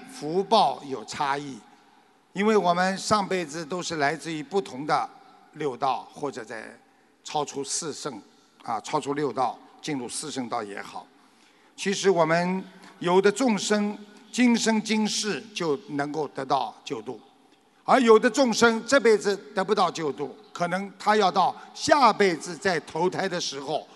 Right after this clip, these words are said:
他才能得到救度。还有的众生可能要到无始劫以后，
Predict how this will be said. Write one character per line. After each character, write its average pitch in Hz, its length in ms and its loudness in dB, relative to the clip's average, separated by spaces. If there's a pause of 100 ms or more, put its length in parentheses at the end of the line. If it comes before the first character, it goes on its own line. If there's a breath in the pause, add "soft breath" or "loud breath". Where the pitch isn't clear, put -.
(140 loud breath)
他 175 160 0
才 - 220 -6
能 160 280 -6
得 - 100 -10
到 131 320 -4
救 123 200 -10
度。 113 180 -14 (600 soft breath)
还 226 200 6
有 262 180 6
的 208 100 4
众 214 240 0
生 202 320 4 (280 loud breath)
可 190 160 4
能 202 340 4 (180)
要 190 160 0
到 156 400 2
无 233 220 0
始 196 260 0
劫 165 240 -4
以 127 200 -8
后， 117 280 -8